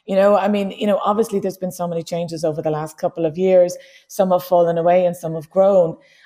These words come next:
I think we've become very aware of the need to curate and to, you know,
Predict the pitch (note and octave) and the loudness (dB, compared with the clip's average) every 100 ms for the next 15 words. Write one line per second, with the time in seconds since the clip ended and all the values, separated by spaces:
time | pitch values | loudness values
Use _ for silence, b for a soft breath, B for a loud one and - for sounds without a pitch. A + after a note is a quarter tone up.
0 | b A#3 A3+ E4 D#4+ - C4 - _ - | b -2 0 0 -2 -4 -6 -6 _ -8
1 | - B3+ B3+ G#3+ A3+ A3+ A3+ G#3 B B | -2 2 2 2 4 4 2 -2 B B
2 | - G#3 G3 F#3+ G#3 A#3 A#3+ A3+ A3 G3+ | -4 0 0 2 2 4 2 2 0 -4
3 | F#3+ F#3+ G#3+ A3 G#3+ - - G3+ - - | -2 -2 -2 -2 -6 -10 -12 -14 -8 -2
4 | G3 F3+ D4 - - b b _ G3+ F#3 | 2 2 0 -6 -14 b b _ -4 -2
5 | F#3 F3 - - G3 F#3 G3+ - F#3+ E3+ | -2 -6 -10 -4 -2 -2 -6 -4 -2 -2